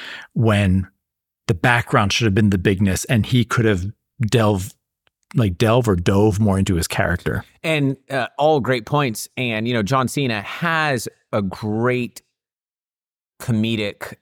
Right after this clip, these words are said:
Speaker 2: ability and comedic timing, and since we've seen that, especially in Peacemaker, uh, the T V series. Now, the issue here is you could tell, it, I think he did a lot of improvisation, which you even see in the
Speaker 1: Mm-hmm.
Speaker 2: end credits.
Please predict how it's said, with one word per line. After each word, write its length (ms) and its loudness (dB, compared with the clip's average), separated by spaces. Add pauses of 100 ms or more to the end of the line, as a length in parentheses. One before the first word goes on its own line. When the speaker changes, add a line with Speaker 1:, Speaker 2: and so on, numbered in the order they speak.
Speaker 2:
ability 640 2
and 160 -6
comedic 360 -2
timing, 440 -2
and 120 -4
since 240 -2
we've 120 -2
seen 280 -2
that, 160 -2
especially 680 -2
in 100 -6
Peacemaker, 720 -4
uh, 220 -2
the 140 -8
T 160 -6
V 120 -4
series. 460 -6 (800)
Now, 420 2
the 160 0
issue 220 -2
here 280 0
is 160 -4
you 120 -2
could 120 -2
tell, 200 0
it, 180 -6
I 160 0
think 220 -4
he 80 -4
did 100 -4
a 60 -2
lot 240 -2
of 80 -6
improvisation, 840 -4
which 160 -6
you 60 -2
even 200 -4
see 220 4
in 80 4
the 60 2
Speaker 1:
Mm-hmm. 80 -4
Speaker 2:
end 80 -8
credits. 420 -2